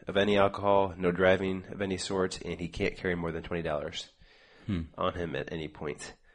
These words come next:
Speaker 1: Um, and he lives with his dad in Texas when they're home, and then he lives with that guy the Rangers hire.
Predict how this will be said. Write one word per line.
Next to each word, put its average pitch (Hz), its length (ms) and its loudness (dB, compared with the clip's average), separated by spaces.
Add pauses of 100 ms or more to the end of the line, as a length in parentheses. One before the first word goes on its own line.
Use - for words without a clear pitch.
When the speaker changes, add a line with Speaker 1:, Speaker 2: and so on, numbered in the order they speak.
(220)
Speaker 1:
Um, 73 440 -12 (180)
and 78 200 -10
he 92 120 -6
lives 92 180 0
with 78 80 -12
his 82 160 -4
dad 101 400 8 (480)
in 92 100 -6
Texas 92 560 -2
when 85 120 -6
they're 82 100 -2
home, 90 380 -4
and 82 100 -10
then 78 80 -8
he 78 60 -8
lives 80 320 -8
with - 360 -8 (920)
that 80 160 -6
guy 76 160 -2
the 73 80 -6
Rangers 80 380 -6
hire. 85 420 0